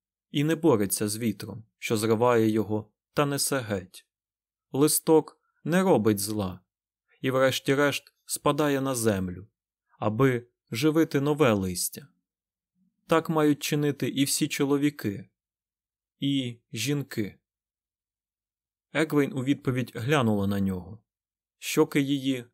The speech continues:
ніжно зарожевіли. «Але що це має означати?» запитав Перен.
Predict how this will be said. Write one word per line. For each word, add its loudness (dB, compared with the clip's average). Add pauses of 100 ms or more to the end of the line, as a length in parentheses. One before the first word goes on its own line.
(120)
ніжно -2
зарожевіли. -4 (1080)
«Але 4
що 2
це 2
має 4
означати?» 0 (460)
запитав -4
Перен. 0